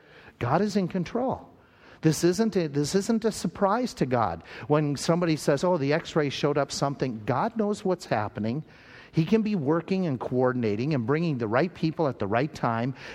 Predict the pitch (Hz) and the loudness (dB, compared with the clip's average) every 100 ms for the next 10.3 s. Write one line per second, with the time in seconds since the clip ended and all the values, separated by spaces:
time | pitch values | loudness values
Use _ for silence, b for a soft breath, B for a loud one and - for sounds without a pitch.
0 | B 143 165 - 139 180 208 208 208 196 | B 2 2 0 0 0 0 0 -2 -4
1 | - 220 247 - 78 110 139 120 98 170 | -2 -2 -2 -2 -2 -2 -2 -2 0 2
2 | 262 202 131 120 131 113 117 131 170 B | 2 0 -2 -2 -2 0 0 0 -2 B
3 | B B 160 120 190 240 196 170 127 - | B B 2 4 4 4 2 0 -4 -6
4 | - 139 147 - 139 135 170 156 160 147 | -2 0 2 0 -2 0 -2 0 2 2
5 | 120 120 139 131 113 113 107 123 156 180 | 0 -2 0 2 0 0 0 2 2 2
6 | 190 B B - 123 113 143 233 - 175 | -2 B B -2 0 2 2 0 -2 -2
7 | 120 107 131 135 B B 143 147 151 190 | -2 -2 -2 -4 B B 0 2 2 2
8 | 165 - 208 220 - 101 - 147 143 127 | 0 -2 -4 -2 -2 -2 0 0 0 0
9 | 131 156 175 - 151 135 120 113 110 85 | 2 2 0 -2 -2 0 -4 -4 -4 -4
10 | 67 - | -6 -10